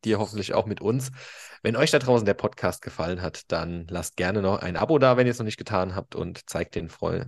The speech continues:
Podcast auch gerne eurer Familie und euren Freunden, auch gerne dem Papa, der vielleicht noch keine Podcasts hört. Das war's mit The Game is Us. Danke, Olli. Danke, Markus.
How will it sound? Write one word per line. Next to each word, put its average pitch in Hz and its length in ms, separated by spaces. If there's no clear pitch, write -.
Podcast - 320
auch - 120
gerne 92 220
eurer 87 400
Familie 107 320
und 90 120
euren 85 180
Freunden, 123 640
auch - 140
gerne 90 220
dem 85 120
Papa, 107 300
der 101 100
vielleicht - 240
noch 92 100
keine 117 220
Podcasts 113 540
hört. 104 220
Das 156 160
war's 143 180
mit 135 100
The 123 60
Game 117 220
is 113 100
Us. 117 400
Danke, 127 300
Olli. 131 360
Danke, 98 300
Markus. 123 500